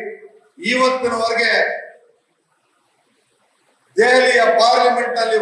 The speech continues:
ಒಂದು ಖ್ಯಾತಿಯನ್ನು ಉಳಿಸ್ಕೊಂಡಿದ್ದೇವೆ. ಮಂಡ್ಯದ ಪಾರ್ಲಿಮೆಂಟ್ ಸದಸ್ಯ ಮಂಡ್ಯದವನೇ ಆಗಿದ್ದಾನೆ ಇಲ್ಲಿ ತನಕ. ಅದು ಮಾದೇಗೌಡರು, ಎಸ್ ಎಂ ಚಂದ್ರೇಗೌಡರು. ಇವತ್ತು ನಾವು ಕೇಳ್ತಾ ಇರ್ತಕ್ಕಂಥದ್ದು ನಮ್ಮ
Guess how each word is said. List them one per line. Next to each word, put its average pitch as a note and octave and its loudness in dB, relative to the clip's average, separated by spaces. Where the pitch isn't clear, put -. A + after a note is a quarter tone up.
ಒಂದು A3+ -2
ಖ್ಯಾತಿಯನ್ನು A3+ -2
ಉಳಿಸ್ಕೊಂಡಿದ್ದೇವೆ. G#3 -2
ಮಂಡ್ಯದ A#3+ 2
ಪಾರ್ಲಿಮೆಂಟ್ A#3+ -2
ಸದಸ್ಯ B3 -2
ಮಂಡ್ಯದವನೇ G#3+ -4
ಆಗಿದ್ದಾನೆ G3 -6
ಇಲ್ಲಿ F3+ -10
ತನಕ. F4 -14
ಅದು F3 -6
ಮಾದೇಗೌಡರು, G3+ -2
ಎಸ್ G#5+ 0
ಎಂ B5 -4
ಚಂದ್ರೇಗೌಡರು. A4+ -6
ಇವತ್ತು D#4+ 0
ನಾವು C#4+ 2
ಕೇಳ್ತಾ C4+ -2
ಇರ್ತಕ್ಕಂಥದ್ದು A#3+ -2
ನಮ್ಮ F#3 -4